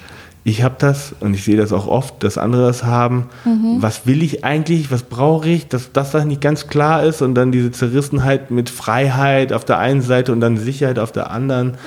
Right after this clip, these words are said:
Speaker 2: Mhm.
Speaker 1: und, ähm, der Wunsch, ähm, diese gef-, paradoxen Wünsche, die man in sich hat
Speaker 2: Mhm.
Speaker 1: und dass das dann alles auch nicht alles einfach ist, auch wenn man's dann kriegt.
Speaker 2: Mhm.
Speaker 1: Ähm, das finde ich halt irgendwie interessant und das wollte ich einfach mal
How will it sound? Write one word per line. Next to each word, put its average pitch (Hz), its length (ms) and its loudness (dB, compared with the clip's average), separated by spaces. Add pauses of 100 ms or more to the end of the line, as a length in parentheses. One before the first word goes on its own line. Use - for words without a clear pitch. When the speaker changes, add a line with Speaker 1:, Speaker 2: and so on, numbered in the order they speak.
Speaker 2:
Mhm. 208 280 2 (140)
Speaker 1:
und, 117 300 0
ähm, 110 720 2 (300)
der 110 200 0
Wunsch, - 680 0
ähm, 113 340 0
diese 117 260 0
gef-, 117 300 -2 (460)
paradoxen 123 640 -2
Wünsche, 156 280 0
die 107 120 2
man 98 200 2
in 101 140 4
sich 104 220 -2
hat - 240 -2 (140)
Speaker 2:
Mhm. 220 180 4
Speaker 1:
und 226 140 4
dass 123 140 0
das 123 140 -4
dann 123 140 0
alles 120 240 2
auch 120 220 -2
nicht 131 180 -4
alles 107 240 -6
einfach 143 380 -2
ist, - 180 -8
auch 135 300 -2
wenn 123 100 0
man's 117 240 -2
dann 107 160 -2
kriegt. - 500 -6
Speaker 2:
Mhm. 254 380 4 (320)
Speaker 1:
Ähm, 120 440 -2 (880)
das 120 180 -4
finde 135 240 0
ich 127 80 0
halt 139 140 2
irgendwie 139 180 4
interessant 139 580 0
und 101 60 4
das 104 240 0
wollte 113 200 0
ich 117 80 -2
einfach 110 300 -2
mal 107 400 0